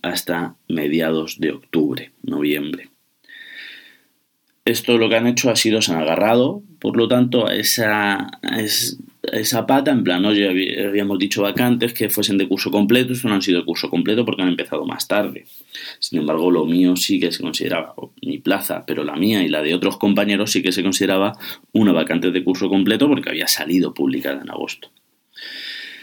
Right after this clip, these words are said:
Bien, en cualquier caso, y, y más allá de, vuelvo a decir, sé que a veces, y que en estas fechas es especialmente sangrante para la gente, que si los profesores tenemos muchas vacaciones, que si somos muy vagos, que si trabajamos muy poco, que si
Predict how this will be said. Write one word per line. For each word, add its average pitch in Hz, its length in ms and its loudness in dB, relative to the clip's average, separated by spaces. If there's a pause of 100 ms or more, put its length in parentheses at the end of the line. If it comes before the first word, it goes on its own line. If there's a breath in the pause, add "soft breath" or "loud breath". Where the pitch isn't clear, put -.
(360 loud breath)
Bien, 147 240 6
en 127 100 4
cualquier 139 360 4
caso, 95 480 2
y, 80 320 0
y 82 100 2
más 98 200 2
allá 107 300 2
de, 98 320 2
vuelvo 98 160 0
a 101 60 2
decir, 101 340 2
sé 101 220 -2
que 107 120 0
a 104 60 2
veces, 101 560 -2
y - 160 -4
que 87 80 -2
en 87 80 2
estas 90 260 -2
fechas 87 320 -2
es 90 120 -4
especialmente 90 600 0
sangrante 92 580 -2
para - 180 -6
la - 100 -12
gente, 107 320 -2
que - 80 -6
si - 120 -6
los - 100 -6
profesores 80 320 -2
tenemos 78 260 0
muchas 78 340 -2
vacaciones, 104 680 0
que 78 100 -4
si 76 100 -6
somos 76 280 -2
muy 69 180 -4
vagos, 85 480 0
que 69 140 -6
si - 180 -4
trabajamos 80 540 -2
muy 73 120 -2
poco, 98 360 0
que 73 120 -6
si - 320 -2